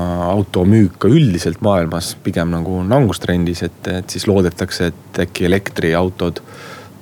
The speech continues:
äh, toovad, äh, mingi muutuse turule.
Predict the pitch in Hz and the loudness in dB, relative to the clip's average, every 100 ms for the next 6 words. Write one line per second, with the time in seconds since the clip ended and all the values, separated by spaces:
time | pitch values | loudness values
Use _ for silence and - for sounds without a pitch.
0 | - - 90 107 95 85 80 - - 92 | -16 -8 -2 2 4 2 0 -6 -4 0
1 | 95 95 160 151 - 98 90 87 - 104 | 2 4 6 4 2 -2 -2 -4 -2 2
2 | 95 82 | 2 2